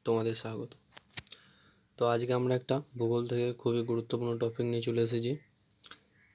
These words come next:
যেটি এখন প্রায় পরীক্ষার জন্য খুবই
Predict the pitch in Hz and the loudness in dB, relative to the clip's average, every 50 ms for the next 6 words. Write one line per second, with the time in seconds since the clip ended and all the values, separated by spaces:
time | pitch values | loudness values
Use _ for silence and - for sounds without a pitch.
0 | - 117 117 113 117 123 123 120 117 120 120 131 160 - - _ _ _ _ _ | -2 2 2 2 4 4 4 4 4 2 0 0 0 -2 -6 _ _ _ _ _
1 | _ _ _ - - 117 113 117 117 123 151 - - _ _ _ _ - 120 117 | _ _ _ 4 6 6 8 8 6 4 2 0 -6 _ _ _ _ 2 2 2
2 | 113 117 - 123 117 120 123 117 117 120 135 165 190 - _ _ _ _ _ _ | 2 0 -2 -2 0 2 2 2 2 2 0 -2 -2 -6 _ _ _ _ _ _
3 | _ _ _ _ _ _ _ _ _ _ - - 123 117 120 | _ _ _ _ _ _ _ _ _ _ -4 -2 0 2 2